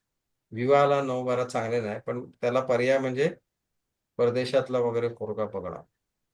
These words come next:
ओके? आणि एकीकडे चंद्र शनी ही आयुष्यात खूप फसवणूक देतात स्त्रियांच्या बाबतीत, मी मागेही सांगितलंय.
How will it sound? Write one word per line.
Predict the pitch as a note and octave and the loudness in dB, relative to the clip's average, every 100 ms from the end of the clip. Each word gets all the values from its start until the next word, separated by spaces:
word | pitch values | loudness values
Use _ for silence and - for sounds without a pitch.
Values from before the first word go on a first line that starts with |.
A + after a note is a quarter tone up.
| _ - | _ -18
ओके? | - D#3+ D#3+ _ _ _ _ _ _ _ _ | -4 -4 -4 _ _ _ _ _ _ _ _
आणि | G#2 A#2+ | -4 0
एकीकडे | D3+ C3+ A#2+ D3 D3+ D#3 | 2 2 0 0 4 2
चंद्र | D3+ B2+ C#3 D3+ | 4 2 4 4
शनी | D3+ C3 | 4 2
ही | A2+ A2 B2 | 0 -2 0
आयुष्यात | A#2+ A#2 A#2 C3 - - | 2 2 0 -4 -4 -12
खूप | - | -8
फसवणूक | - A2+ A#2+ A2 G#2 | -2 -2 -2 -4 -6
देतात | F#2+ F#2 - _ _ _ _ _ | -8 -8 -14 _ _ _ _ _
स्त्रियांच्या | - A#2+ A#2+ A2+ G#2+ A2 | -16 -4 0 0 0 -4
बाबतीत, | G2+ - G2 G#2+ | -4 -8 -16 -12
मी | A2 | -8
मागेही | G2+ G2 A2+ A2+ | -6 -6 -6 -6
सांगितलंय. | G2+ F#2 E2 E2+ | -8 -12 -12 -14